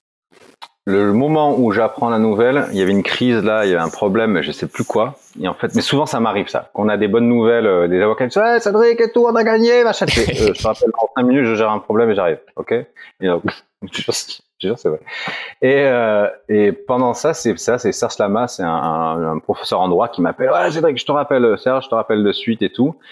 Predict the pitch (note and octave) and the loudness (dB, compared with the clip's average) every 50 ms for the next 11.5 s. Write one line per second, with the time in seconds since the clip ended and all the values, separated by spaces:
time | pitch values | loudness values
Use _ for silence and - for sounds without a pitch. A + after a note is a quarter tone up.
0 | - - - _ _ - G#2+ G#2 G#2 G2+ G2+ G2+ F#2 G2+ G#2 G#2+ G#2 - - - | -20 -20 -20 _ _ -4 -2 0 0 0 0 0 2 2 2 0 0 -4 -4 -2
1 | B2+ B2 C3+ C3+ C3+ A2+ G#2+ G#2 G2+ - - B2 A#2+ A#2 - F#2+ G2 G2+ G#2+ G#2+ | 0 2 2 2 2 2 2 2 0 0 2 0 2 2 2 2 2 2 0 0
2 | - A2+ G2+ G#2+ G2+ G2+ G#2+ G#2 F#2 G2 F2+ F2 - F2+ E2+ E2 F#2+ F#2 F#2 - | 0 -2 -2 0 0 0 0 0 -2 -2 -2 -2 0 -2 -2 0 -2 -2 -4 -6
3 | - - A#2 - - _ _ _ _ _ _ _ _ _ _ _ _ _ _ _ | -8 -8 -10 -10 -10 _ _ _ _ _ _ _ _ _ _ _ _ _ _ _
4 | _ - - - _ _ _ _ _ _ _ - A#2+ A#2 A#2 A2 G#2+ G2+ G2 G2+ | _ -20 -20 -20 _ _ _ _ _ _ _ 0 2 2 4 4 4 4 2 2
5 | G#2+ A2 G#2+ G#2+ A#2+ A#2 G#2 A2 A#2 C3 C3+ C#3 C#3+ C3+ - - C#3+ C#3 - - | 2 2 2 2 2 2 2 2 2 0 0 0 -2 -4 -2 -4 -4 -2 -2 -2
6 | B2 D3+ C#3+ C3+ C3+ - A#2+ A2+ - - G#2+ - G#2+ F#2+ F#2 F#2+ F#2+ F2 G#2+ A2+ | 0 2 2 0 0 0 -2 -2 -4 -4 -4 -2 0 2 2 2 2 2 2 2
7 | A2 F2+ - - - G2+ G2 G2+ G2 F2+ F2 E2+ E2 E2+ E2 E2+ E2 C#2+ D#2 - | 0 0 -2 -6 -4 -2 0 2 2 2 4 4 4 2 2 2 0 -2 -4 -10
8 | _ _ - - _ _ - A#2+ A#2 C3+ - - C3+ D#3 D#3+ - - G2+ G#2 G#2 | _ _ -20 -20 _ _ -4 -4 -2 -2 -2 -2 0 0 0 0 0 0 0 2
9 | G2 A2 A#2 A#2+ A2+ - - E3 C#3+ A2 G2 F#2+ - - C3 C#3 C#3 - - - | 2 2 0 0 -2 -2 -2 0 0 0 0 -2 -2 -2 -2 -2 -2 -2 -2 -2
10 | G2+ F#2 F2+ G2 F#2+ F2 F2 F2+ F#2+ F2+ - G#2 G2 F2+ F2+ G2+ G#2 - - - | -2 -2 -2 -2 -2 -2 0 0 0 0 0 -2 -2 -2 -2 -4 -4 -4 -4 -8
11 | - - - B2+ G#2+ F2+ - - - | -8 -6 -6 -6 -6 -6 -8 -12 -18